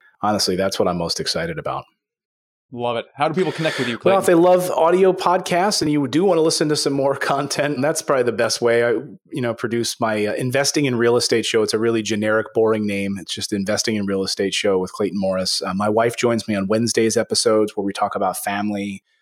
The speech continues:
Speaker 1: tax structure, that, how we handle, you know, our estate, that sort of stuff, and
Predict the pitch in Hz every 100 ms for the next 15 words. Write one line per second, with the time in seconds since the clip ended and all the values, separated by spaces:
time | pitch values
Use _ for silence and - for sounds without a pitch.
0 | _ _ - 101 - - 107 - 110 104
1 | 98 92 - 101 104 104 104 101 98 -
2 | 117 98 90 - 107 104 104 - 101 -
3 | 107 - - 101 98 90 87